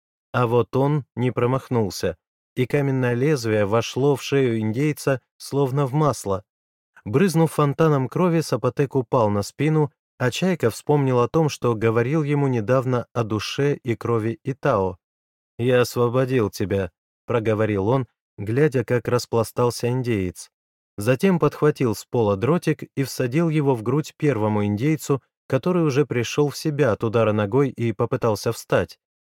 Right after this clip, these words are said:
«Третий», произнёс Фёдор, пересчитав трупы. «А где-то тут был ещё и четвёртый. Свидетели нам не нужны». Он сделал шаг к двери, за которой хранился захваченный арсенал финикийцев,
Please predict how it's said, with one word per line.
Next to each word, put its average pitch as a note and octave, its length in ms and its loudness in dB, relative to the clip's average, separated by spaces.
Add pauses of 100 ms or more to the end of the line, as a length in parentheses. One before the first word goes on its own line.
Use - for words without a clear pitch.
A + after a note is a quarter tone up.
(320)
«Третий», G#2 540 -2 (240)
произнёс A2+ 520 -2
Фёдор, B2+ 460 -4 (140)
пересчитав C3 580 -2
трупы. G#2+ 460 -4 (580)
«А A#2 160 2
где-то A2 540 0
тут D3 260 -2
был C#3+ 220 2
ещё C3 420 -2
и C3+ 80 -2
четвёртый. A#2+ 760 -2 (260)
Свидетели A#2+ 680 -2
нам B2 260 0
не A#2+ 100 0
нужны». C3 480 -2 (640)
Он C3+ 220 2
сделал A#2+ 460 0
шаг A#2+ 300 -2
к G#2 40 -6
двери, A2+ 520 -2 (240)
за A2+ 180 -2
которой D#3+ 340 0
хранился C3+ 560 0
захваченный C3 680 -2
арсенал A#2+ 480 0
финикийцев, B2+ 840 -4